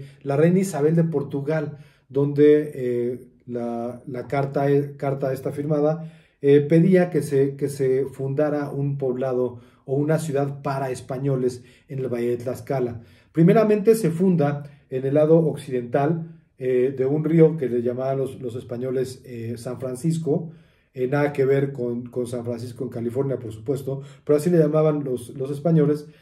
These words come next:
eh, pero por cuestiones climáticas e inundaciones deciden mudarse a la parte oriental, un poquito, un poquito más alta, y ahí se funda la ciudad de Puebla, que empieza su no-, su nombre como,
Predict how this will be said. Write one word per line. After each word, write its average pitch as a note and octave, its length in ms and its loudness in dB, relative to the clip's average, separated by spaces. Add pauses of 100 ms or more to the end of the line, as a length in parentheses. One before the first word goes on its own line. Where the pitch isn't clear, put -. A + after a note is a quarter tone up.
(300)
eh, E3+ 240 6
pero G#3+ 300 8
por E3 160 0
cuestiones D#3+ 380 2
climáticas E3 680 2
e C3+ 60 -2
inundaciones C3+ 600 -4
deciden C#3 320 -2
mudarse C3+ 560 -2 (260)
a C#3+ 80 -6
la D3 140 2
parte D#3+ 260 4
oriental, E3+ 720 2
un - 140 -10
poquito, C3+ 320 -4
un C#3+ 220 -4
poquito D3 300 -2
más D3+ 200 -4
alta, D#3 380 -2 (240)
y D3 100 0
ahí D3+ 140 6
se D#3+ 160 0
funda D#3 340 -2
la C3+ 120 -2
ciudad C3 200 -6
de B2+ 120 -4
Puebla, A2+ 360 -4 (400)
que D#3+ 120 2
empieza F#3 520 6
su - 180 -8
no-, C#3 320 0 (220)
su - 160 -10
nombre D#3 320 0
como, B2+ 400 -6